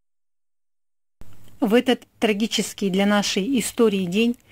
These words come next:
мы отдаем дань памяти воинам, павшим за Родину в годы Великой Отечественной войны. Глубокая скорбь по погибшим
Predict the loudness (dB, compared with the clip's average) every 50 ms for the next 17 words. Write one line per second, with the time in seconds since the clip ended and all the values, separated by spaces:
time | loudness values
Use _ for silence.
0 | -20 -20 -20 -14 -2 2 4 4 6 4 4 2 2 2 4 4 4 4 4 2
1 | 2 2 2 2 2 2 2 0 2 4 2 0 0 -4 -6 -6 -6 -6 -4 -4
2 | -4 0 2 2 2 4 2 0 -2 -4 -6 -8 _ _ _ _ _ _ _ _
3 | _ 2 2 2 2 2 -2 -2 0 0 0 2 2 2 2 2 2 2 0 0
4 | -2 -2 -4 -4 -4 -4 -2 0 2 0 2 2 0 0 2 2 0 0 0 -2
5 | -2 0 0 -4 -2 -2 -4 -2 -2 -4 -4 -2 -2 0 0 0 2 2 0 0
6 | 0 0 -2 -4 -6 -10 -20 -20 -20 _ _ -20 -20 _ -20 -20 -20 -20 -20 -10
7 | -4 0 2 2 4 2 2 2 2 0 0 0 0 -4 -10 -4 0 2 2 2
8 | 0 -4 -14 -20 _ _ _ -4 -2 0 0 -2 0 0 -2 -2 -2 -4 -4 -4
9 | -4 -6